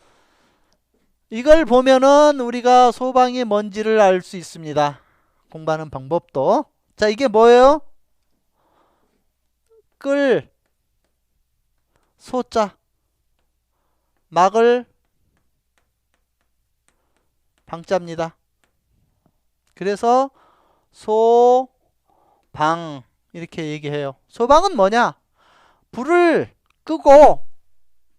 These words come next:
화재를 예방하는 거예요. 그게 소방입니다. 그래서 우리가 소방을 공부하는 목적이 어떻게 하면은, 어떻게 하면은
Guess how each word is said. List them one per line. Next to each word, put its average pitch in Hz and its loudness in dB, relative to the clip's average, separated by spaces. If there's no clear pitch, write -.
화재를 269 -4
예방하는 202 -6
거예요. 131 -10
그게 240 -8
소방입니다. 180 -6
그래서 226 -6
우리가 214 2
소방을 254 2
공부하는 202 -2
목적이 160 -6
어떻게 254 0
하면은, 285 2
어떻게 226 -6
하면은 240 -4